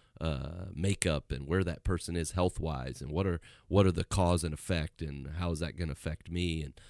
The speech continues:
and in whatever issues I might be dealing with, with cancer, post-cancer, immune systems, and all of that.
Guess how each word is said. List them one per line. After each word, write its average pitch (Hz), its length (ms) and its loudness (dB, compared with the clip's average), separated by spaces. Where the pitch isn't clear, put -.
and 76 520 0
in 80 400 0
whatever 80 400 -2
issues 82 460 2
I 80 140 -2
might 78 260 -4
be 82 100 -4
dealing 80 400 -4
with, 73 320 -6
with - 200 -10
cancer, 78 580 -4
post-cancer, 78 720 -4
immune 85 340 2
systems, 76 560 -4
and 78 120 -6
all 104 180 0
of 78 100 -6
that. - 240 -14